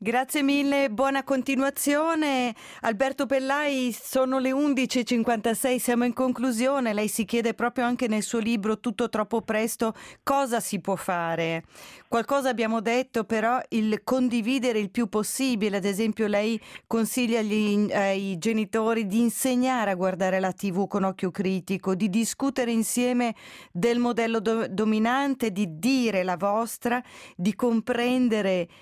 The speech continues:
il punto di vista dei propri figli, cercare così di ampliare, eh, i loro orizzonti. Anche questa è un, è un decidere assieme ai figli e non è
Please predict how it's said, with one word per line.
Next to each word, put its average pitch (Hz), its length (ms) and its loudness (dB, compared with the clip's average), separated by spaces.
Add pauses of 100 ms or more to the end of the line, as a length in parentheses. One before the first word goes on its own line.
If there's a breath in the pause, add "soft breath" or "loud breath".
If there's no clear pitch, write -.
(240 loud breath)
il 196 120 0
punto 311 320 0
di 247 140 0
vista 226 320 0
dei 185 160 0
propri 185 340 -4
figli, 196 460 -2
cercare 185 540 -2
così 185 360 -2
di 185 160 0
ampliare, 175 880 -2 (400 loud breath)
eh, 160 400 -2
i 185 160 0
loro 196 420 0
orizzonti. 202 640 0
Anche 196 320 -2
questa 190 460 0
è 170 180 2
un, 165 480 0 (200 loud breath)
è - 140 0
un 196 140 2
decidere 190 840 0
assieme 180 720 -2
ai 175 220 0
figli 175 400 -2
e 175 60 2
non 175 200 0
è 208 180 0